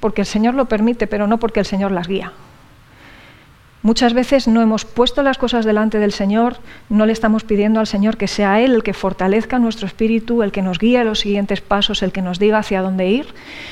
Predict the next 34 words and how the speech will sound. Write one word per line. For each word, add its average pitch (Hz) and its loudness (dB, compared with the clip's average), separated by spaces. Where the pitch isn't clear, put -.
Solemos 226 2
tomar 233 2
nuestras 220 0
propias 254 0
decisiones 233 0
y - 2
luego 226 2
sí, 247 -2
eso 190 -4
sí, 196 0
le 180 -4
pedimos 202 0
al 208 4
Señor 208 0
que 233 0
nos 202 -2
acompañe. 175 -2
No 180 -2
es 196 -2
aquello 202 0
de 196 0
"guíame 214 2
tú 220 0
y 208 2
yo 196 2
voy 185 0
detrás". 185 -2
Más 190 0
bien 220 4
lo 208 2
hacemos 196 0
a 190 0
la 180 -2
inversa. 180 -4